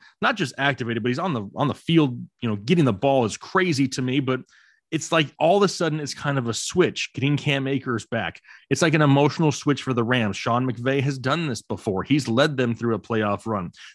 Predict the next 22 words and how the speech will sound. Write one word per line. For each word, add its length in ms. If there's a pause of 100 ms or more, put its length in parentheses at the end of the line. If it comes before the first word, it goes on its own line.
They 120
have 300
a 100
veteran 460
quarterback 520
in 80
Matthew 280
Stafford. 400
And 80
even 320
though 140
he's 200
turning 260
the 60
ball 380
over 160
way 160
too 160
much, 320 (480)
there's 480
not 200
enough 400